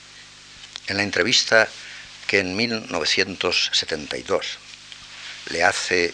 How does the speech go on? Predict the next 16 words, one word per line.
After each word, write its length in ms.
el 280
profesor, 500
entonces 460
en 80
Alemania, 500
Isasi 540
Angulo, 560
a 100
nuestro 340
autor, 320
el 100
cual 160
llevaba 320
estrenados 800
en 140
España 420